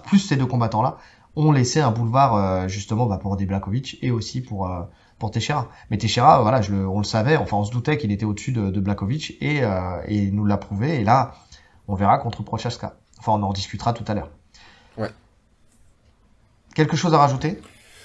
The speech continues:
Speaker 1: sur la boxe
Speaker 2: Non,
Speaker 1: de
Speaker 2: bah, on l'a dit, hein, il a une boxe assez simple, il met la pression. Comme t'as dit, il mixe bien avec la lutte. Grosse
Speaker 1: Ouais.
Speaker 2: force de frappe. Il prend quand même pas mal de coups, on l'a dit, hein.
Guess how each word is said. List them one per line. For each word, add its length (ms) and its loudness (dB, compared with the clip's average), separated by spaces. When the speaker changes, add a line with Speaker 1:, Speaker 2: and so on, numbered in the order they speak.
Speaker 1:
sur 140 -2
la 80 2
boxe 160 6
Speaker 2:
Non, 80 8
Speaker 1:
de 80 2
Speaker 2:
bah, 80 8
on 160 8
l'a 120 6
dit, 220 0
hein, 220 -2
il 100 -4
a 40 0
une 100 0
boxe 240 -4
assez 200 -4
simple, 400 -4
il 280 -8
met 100 -2
la 80 0
pression. 480 -4
Comme 100 -12
t'as 140 0
dit, 160 -4
il 80 -2
mixe 240 -4
bien 180 -2
avec 140 -2
la 80 -2
lutte. 420 -10
Grosse 440 -4
Speaker 1:
Ouais. 40 4
Speaker 2:
force 160 0
de 80 -4
frappe. 320 -2
Il 120 -2
prend 160 -2
quand 140 2
même 180 0
pas 120 2
mal 160 2
de 100 -2
coups, 260 -8
on 80 -2
l'a 120 -2
dit, 220 -4
hein. 120 -8